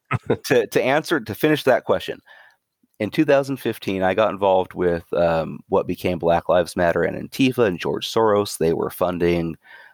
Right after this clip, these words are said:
Speaker 2: uh, promotion of the music in a Black Lives Matter, um, compilation album and,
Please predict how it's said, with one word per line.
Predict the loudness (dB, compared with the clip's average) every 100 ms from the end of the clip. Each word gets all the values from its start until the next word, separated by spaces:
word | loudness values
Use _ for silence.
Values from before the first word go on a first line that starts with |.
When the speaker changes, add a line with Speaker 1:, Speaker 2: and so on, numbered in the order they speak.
| -6
Speaker 2:
uh, | -4
promotion | -4 -2 0 0 0 -4 0
of | 0 -2 -4 -10 -12 -8
the |
music | -2 2 2 4 2 2 -4 -6
in | -6 -4
a | -6
Black | -2 0 0 0
Lives | 0 0 -2 -2
Matter, | 0 2 2 2 2 0
um, | 0 0 -2 -4 -14 -18 _ _ _ _ _ -20 -18 -6
compilation | -6 -2 0 2 2 0
album | 2 2 2 0 -2
and, | -4 -4 -2 -4 -8 -12